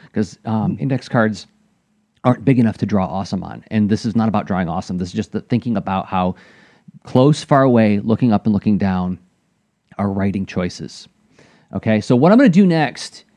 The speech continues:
Speaker 1: is, and I'm recording this into the podcast so you could rewind and do it again if you, if you can't keep up. It's okay. That's where the, the back thirty button is. I'm gonna read you a story in nine parts.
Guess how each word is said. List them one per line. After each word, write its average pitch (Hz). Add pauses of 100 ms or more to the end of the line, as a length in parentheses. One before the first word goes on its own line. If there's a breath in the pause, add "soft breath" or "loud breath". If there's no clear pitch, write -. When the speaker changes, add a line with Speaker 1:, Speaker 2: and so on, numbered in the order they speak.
(500 soft breath)
Speaker 1:
is, 131 (200)
and 143 (240)
I'm 131
recording 226
this 202
into 170
the 156
podcast 151
so 147
you 143
could 151
rewind 135
and 113
do 139
it 123
again 120
if 98
you, 95
if 113
you 104
can't -
keep -
up. 95
It's 98
okay. 104
That's 87
where 104
the, 98
the 90
back 110
thirty 117
button 95
is. 92 (420 loud breath)
I'm 170
gonna 240
read 196
you 160
a 127
story 151
in 120
nine 120
parts. -